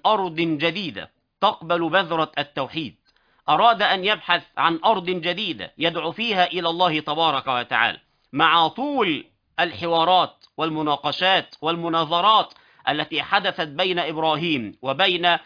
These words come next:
من كانوا يعيشون معه، لكنهم لم يستجيبوا لد-، لدعوة الله تبارك وتعالى. وهنا قرر إبراهيم عليه السلام أن يهاجر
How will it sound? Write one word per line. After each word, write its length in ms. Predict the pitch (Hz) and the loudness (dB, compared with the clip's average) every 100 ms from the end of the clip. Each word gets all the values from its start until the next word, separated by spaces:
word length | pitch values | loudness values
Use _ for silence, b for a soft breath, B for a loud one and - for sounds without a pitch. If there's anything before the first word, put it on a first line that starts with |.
| B B | B B
من 220 | 147 160 | -2 0
كانوا 340 | 156 208 233 208 | 0 0 0 2
يعيشون 580 | 165 165 - 175 151 156 | 2 0 -2 -4 -2 2
معه، 340 | 196 196 214 b b | 4 4 2 b b
لكنهم 720 | 151 196 185 170 185 165 151 | 0 0 0 0 0 0 0
لم 200 | 180 220 | -2 -2
يستجيبوا 800 | 196 190 - 170 151 202 180 170 | -4 -6 -4 -6 -4 -8 -6 -2
لد-، 220 | 160 160 | 0 -2
لدعوة 500 | 151 165 190 170 151 156 | -2 0 2 2 0 -4
الله 280 | 151 156 | -4 -2
تبارك 480 | 143 135 143 135 120 | -4 -4 0 0 0
وتعالى. 440 | 120 113 107 95 - b b | -2 -2 0 -2 -2 b b
وهنا 380 | 170 180 294 262 | -2 0 4 2
قرر 500 | - 240 226 185 170 | 4 2 4 4 2
إبراهيم 460 | 160 160 170 214 170 | 0 -2 -2 -2 0
عليه 300 | 151 180 156 | 2 2 -4
السلام 520 | - 147 160 196 190 b b b | -6 -2 4 4 2 b b b
أن 200 | 254 226 | 2 2
يهاجر 1000 | 208 190 165 214 208 170 196 202 202 202 | -4 -2 2 4 2 0 -2 4 4 4